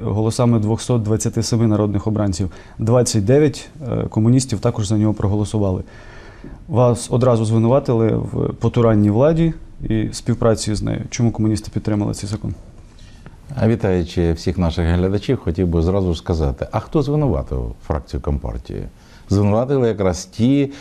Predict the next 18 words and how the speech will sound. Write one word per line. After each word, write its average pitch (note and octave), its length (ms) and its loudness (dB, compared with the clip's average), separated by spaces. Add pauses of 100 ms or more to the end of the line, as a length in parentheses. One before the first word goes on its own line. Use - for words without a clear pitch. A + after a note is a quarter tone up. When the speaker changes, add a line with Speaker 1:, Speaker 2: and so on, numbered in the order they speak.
Speaker 2:
хто A2 320 0
веде G#2 320 2
зараз G2+ 440 2
між F#2+ 220 0
собою G#2+ 440 2
жорстку G#2+ 480 0
боротьбу G2+ 680 2 (200)
за G#2 600 2
ресурси. E2 600 -2 (680)
І C#3 140 4
я F3 160 4
хотів E3+ 300 -2
би, D3+ 120 2
щоб B2 200 0
ви C3 180 0
звернули B2+ 420 2
увагу. D2 560 0 (260)
Наш D#3+ 520 -2